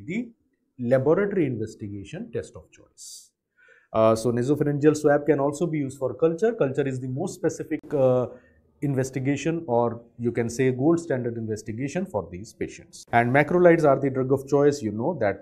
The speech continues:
this is also a true statement, because macrolides like azithromycin and erythromycin are the first line agents. So they are asking which is not true. So the answer to question number seven is C. What are the key points about pertussis that you need to remember rega-,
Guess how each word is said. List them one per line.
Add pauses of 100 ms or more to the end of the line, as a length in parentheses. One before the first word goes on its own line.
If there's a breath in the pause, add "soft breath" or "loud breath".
(160)
this
is
also
a
true
statement, (320 soft breath)
because
macrolides
like
azithromycin
and
erythromycin
are
the
first
line
agents. (260 soft breath)
So
they
are
asking
which
is
not
true.
So
the
answer
to
question
number (320)
seven
is
C. (420)
What
are
the
key
points (420)
about
pertussis
that
you
need
to
remember
rega-,